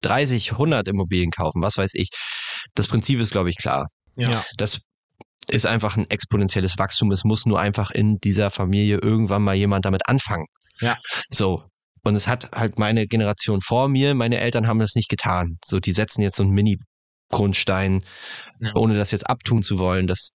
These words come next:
Speaker 1: also, das ist für die ein riesen Achievement mit ihrem Haus und so. Das ist halt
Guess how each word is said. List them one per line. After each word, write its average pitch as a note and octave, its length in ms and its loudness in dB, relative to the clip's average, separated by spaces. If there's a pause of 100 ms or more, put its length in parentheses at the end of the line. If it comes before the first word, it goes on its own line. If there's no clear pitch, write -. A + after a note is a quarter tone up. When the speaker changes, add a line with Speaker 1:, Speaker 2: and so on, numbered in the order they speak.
Speaker 1:
also, F#2 220 2
das - 280 -2
ist G2+ 140 0
für G#2 120 2
die G2+ 120 2
ein G2+ 80 4
riesen A2 300 2
Achievement F#2+ 680 0
mit - 180 0
ihrem F2+ 220 2
Haus F#2 280 0
und F#2+ 120 0
so. F#2 200 0
Das F2+ 160 -2
ist G2 140 0
halt F2+ 240 -2